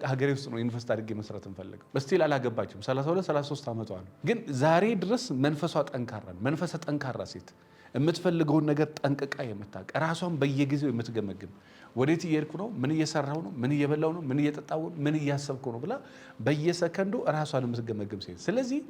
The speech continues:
ጠንካራ ሴት መሆን ከፈለግሽ አንድ መርህ ተከታይ። ያ መርህ ምንድን ነው? ከዛሬ አንስተሽ በህይወትሽ የሚያልፉትን ማግኘትንም ይሁን ማጣትንም ይሁን መወደድንም ይሁን መጠላትንም ይሁን ክፉ ስምንም ይሁን መናቅንም ይሁን እያንዳንዱን ነገር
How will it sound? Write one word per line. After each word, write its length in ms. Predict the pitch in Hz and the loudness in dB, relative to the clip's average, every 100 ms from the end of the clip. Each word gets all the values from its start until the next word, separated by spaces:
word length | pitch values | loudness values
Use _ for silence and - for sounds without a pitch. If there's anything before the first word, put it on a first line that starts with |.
| - | -6
ጠንካራ 440 | - 196 196 214 214 | -2 -2 0 0 0
ሴት 220 | 214 190 | 0 0
መሆን 260 | 156 165 170 | 0 0 0
ከፈለግሽ 420 | 165 165 180 180 - | 0 -2 -2 -4 -6
አንድ 220 | 143 151 135 | -2 -2 -2
መርህ 260 | 120 117 | -2 -4
ተከታይ። 360 | 110 101 - 85 - - - - | -6 -10 -10 -14 -16 -20 -16 0
ያ 180 | 123 170 | 4 4
መርህ 260 | 202 185 185 | 6 6 6
ምንድን 240 | 170 160 | 2 0
ነው? 120 | 208 254 | -2 0
ከዛሬ 440 | 139 120 147 165 190 | 0 4 4 4 2
አንስተሽ 500 | 151 151 139 170 214 - - | 0 -2 -4 -4 -4 -10 -12
በህይወትሽ 580 | 110 151 165 175 185 208 | 2 4 8 8 6 4
የሚያልፉትን 600 | 170 151 143 131 120 107 98 | 2 4 2 2 -2 -4 0
ማግኘትንም 580 | 123 135 156 165 156 | 2 4 2 2 0
ይሁን 200 | 160 165 - - - - - | 0 -2 -6 -16 -20 -14 -2
ማጣትንም 600 | 117 135 147 156 156 156 | 0 2 0 -2 0 0
ይሁን 220 | 147 180 185 - - - | -2 -4 -8 -16 -14 -2
መወደድንም 600 | 120 131 143 156 160 160 | 2 6 6 4 4 4
ይሁን 200 | 160 196 - - | 2 0 -4 -4
መጠላትንም 680 | 120 120 139 151 156 160 160 | -4 -2 0 0 0 0 0
ይሁን 160 | 175 196 | -2 -4
ክፉ 300 | - 139 160 | -8 0 0
ስምንም 400 | 160 175 170 165 | 2 2 2 2
ይሁን 240 | 160 180 190 - - - | 2 0 -2 -10 -18 -8
መናቅንም 680 | 110 135 147 170 170 - 170 | 0 2 4 4 2 -2 -2
ይሁን 160 | 185 214 143 | -2 -2 0
እያንዳንዱን 720 | 143 170 170 165 165 156 147 | 2 2 2 2 2 2 0
ነገር 260 | 131 131 | 2 0